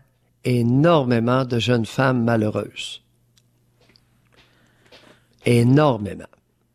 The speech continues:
C'est même pas drôle. Maintenant, pourquoi ?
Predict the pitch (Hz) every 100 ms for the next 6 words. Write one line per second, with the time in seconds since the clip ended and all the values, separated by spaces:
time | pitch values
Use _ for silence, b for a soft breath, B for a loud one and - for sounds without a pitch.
0 | _ _ - - 127 123 139 131 120 104
1 | 101 - _ _ _ _ _ _ _ -
2 | _ _ _ - B B B B B B
3 | B - 123 - 139 139 139 139 - 139
4 | 139 170